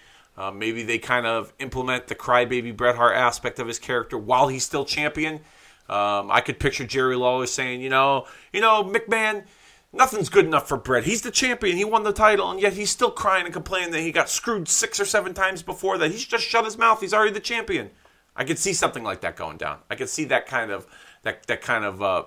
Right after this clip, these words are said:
uh, you know, dialogue, uh, on commentary taking place and really planting the seeds for Bret eventually, you know,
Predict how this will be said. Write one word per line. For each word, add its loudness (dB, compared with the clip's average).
uh, -2
you -10
know, -6
dialogue, 2
uh, 0
on -2
commentary -2
taking -10
place -8
and -6
really 0
planting -8
the -10
seeds -6
for -4
Bret 2
eventually, -8
you -16
know, -10